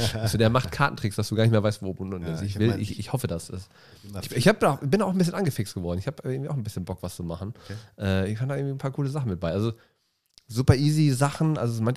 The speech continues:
Speaker 2: vieles Mathematik, ne? Es ist einfach Karten zählen
Speaker 1: Ja.
Speaker 2: teilweise, äh, was wirklich geil ist, aber mal gucken. Also ich hoffe, dass er da ein bisschen dran bleibt, weil eigentlich ist es ein cooles, auch, äh, kognitives Hobby. Find ich
Speaker 1: Mhm.
Speaker 2: zumindest.
Speaker 1: Okay.
Speaker 2: Hey, der Junge ist auf dem Gymnasium, was
Speaker 1: Kla-,
Speaker 2: ich nie
Speaker 1: Klavier,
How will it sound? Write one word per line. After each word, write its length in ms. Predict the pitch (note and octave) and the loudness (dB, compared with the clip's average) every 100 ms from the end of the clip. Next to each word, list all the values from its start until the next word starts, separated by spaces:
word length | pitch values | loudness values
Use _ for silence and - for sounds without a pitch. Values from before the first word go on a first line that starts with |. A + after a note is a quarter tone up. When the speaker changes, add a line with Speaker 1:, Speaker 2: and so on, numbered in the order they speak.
| - | -2
Speaker 2:
vieles 300 | - C#3+ C3+ | 0 2 2
Mathematik, 580 | A#2+ B2+ A#2 G#2+ E3 D#3+ | 0 0 -2 -2 -4 -2
ne? 80 | G#2+ | -4
Es 140 | A2 | -4
ist 60 | - | -6
einfach 240 | A2+ A2 - | -6 -6 -6
Karten 340 | A#2 B2 B2+ | -8 -8 -8
zählen 300 | - C3+ C#3+ | -4 -2 -2
Speaker 1:
Ja. 100 | C#3+ | -2
Speaker 2:
teilweise, 520 | C#3 C3+ C3+ C#3 D3 E3 - - - - | -4 -2 -2 -2 -4 -6 -14 -20 -14 -2
äh, 220 | G#2 G2+ | 0 0
was 220 | G#2+ - | -2 -6
wirklich 260 | G#2+ A#2 A2+ | -8 -6 -8
geil 180 | A2 A#2+ | -6 -6
ist, 120 | B2 | -6
aber 240 | B2+ C3 C#3 - - | -8 -8 -10 -16 -18
mal 100 | C3+ | -10
gucken. 300 | - E2 F2 | -8 -6 -4
Also 120 | G#2 | -4
ich 140 | - | 0
hoffe, 180 | C#3+ D3+ | 0 2
dass 140 | C3+ | 0
er 80 | C3 | 2
da 80 | B2+ | 0
ein 60 | B2 | 0
bisschen 180 | B2 | -2
dran 160 | A#2 C#3 | -2 0
bleibt, 220 | A2+ G2 | 0 2
weil 200 | G#2 G#2 - | 0 0 -2
eigentlich 240 | A#2+ C3 | -2 -2
ist 120 | A#2 | -2
es 40 | - | -4
ein 80 | A2+ | -4
cooles, 480 | A#2+ A2+ A2 - _ _ _ _ _ - | -2 -2 -2 -10 _ _ _ _ _ -18
auch, 180 | G#2 | -10
äh, 100 | - | -8
kognitives 540 | G#2 - G2+ F#2+ F#2 - | -8 -8 -6 -6 -6 -4
Hobby. 260 | G2+ F2 - _ _ _ _ _ _ G#2+ | -4 -4 -6 _ _ _ _ _ _ -12
Find 140 | G#2 | -12
ich 80 | G2+ | -8
Speaker 1:
Mhm. 40 | |
Speaker 2:
zumindest. 360 | F#2 D#2+ D#2 - _ _ G2 F#2 | -6 -6 -8 -14 _ _ _ -20
Speaker 1:
Okay. 340 | _ F#2+ G2 G2 _ _ _ _ _ _ _ _ _ | _ -14 -14 -16 _ _ _ _ _ _ _ _ _
Speaker 2:
Hey, 160 | F#2+ G#2+ | -2 0
der 80 | |
Junge 140 | F2+ G#2 | 0 0
ist 60 | |
auf 60 | F#2+ | -2
dem 40 | |
Gymnasium, 360 | F2 G2+ A2 D#2+ | -2 -2 0 -2
was 80 | E2+ | -4
Speaker 1:
Kla-, 60 | A2 | -4
Speaker 2:
ich 120 | G#2 | -2
nie 60 | |
Speaker 1:
Klavier, 140 | G#2+ | 0